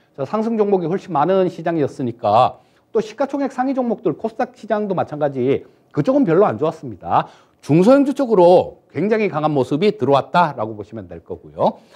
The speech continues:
자, 요거는 요 프로그램 매도가 또 일조를 한 겁니다. 프로그램 매도가 천오백삼십억 정도 프로그램 매도 나오면서 시장을 좀 누르는 모습이었어요. 그리고 오늘 시장은 대체로 뭐 거의 좀 아시아권 증시가 거의 안 좋았어요.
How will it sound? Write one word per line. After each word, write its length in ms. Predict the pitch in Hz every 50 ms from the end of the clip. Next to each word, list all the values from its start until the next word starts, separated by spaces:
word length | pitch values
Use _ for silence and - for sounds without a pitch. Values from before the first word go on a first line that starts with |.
| - _ _
자, 120 | - 160 147
요거는 300 | 151 165 226 262 254 247
요 100 | 233 208
프로그램 520 | - - - 254 247 269 285 294 294 269
매도가 580 | 196 170 175 254 269 262 277 254 196 165 139 -
또 80 | - 160
일조를 540 | 156 156 156 - 185 180 180 175 175 139
한 80 | 175 196
겁니다. 580 | 196 196 185 135 90 - 78 85 117 147 165 - _ _ _ _ _ _
프로그램 320 | - 226 214 233 240 233
매도가 580 | 240 214 185 214 202 185 170 160 170 156 120 -
천오백삼십억 680 | - - 214 220 208 202 208 - 220 214 220 208 214 -
정도 280 | - 156 143 151 175 165
프로그램 400 | - - 185 170 175 185 185 175
매도 200 | 165 151 160 156
나오면서 560 | 139 110 113 123 127 123 117 - 110 95 - - _ _ _
시장을 360 | _ - 202 185 196 185 180
좀 200 | 151 165 147 110
누르는 340 | 101 117 127 170 196 220 214
모습이었어요. 840 | 202 196 175 - 127 107 92 82 - - 87 82 78 90 139 190 - - _ _ _ _ _
그리고 280 | - 202 233 208 190 160
오늘 460 | 185 240 262 294 302 302 302 294 294 262
시장은 680 | - - 214 220 214 202 185 156 180 202 160 113 - - _ _ _ _ _ _ _ _ _ _ _ _ _ _ _
대체로 500 | - 139 165 - - 262 240 190 - - _ _ _
뭐 100 | - 120
거의 240 | - - 175 208 -
좀 200 | 247 247 233 208 -
아시아권 460 | 123 135 - - - - - 220 185
증시가 300 | 180 170 - 175 147 117
거의 240 | - - 139 190 214
안 120 | 143 120
좋았어요. 680 | 107 123 127 - - 117 98 80 80 98 156 185 -